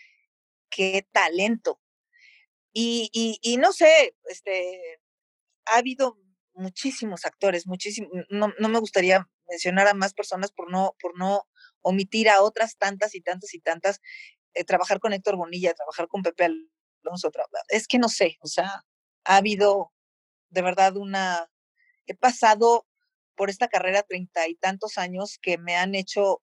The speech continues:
ir pasando de generación en generación en generación,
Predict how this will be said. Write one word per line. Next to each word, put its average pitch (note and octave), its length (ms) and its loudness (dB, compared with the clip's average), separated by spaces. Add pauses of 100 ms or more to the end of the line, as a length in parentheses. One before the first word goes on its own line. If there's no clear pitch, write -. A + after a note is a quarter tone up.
ir F#3+ 220 -6
pasando G3 400 -2
de F3+ 80 -2
generación E3+ 560 -6
en F#3 80 -8
generación E3+ 520 -6
en F#3 100 -6
generación, E3+ 680 -4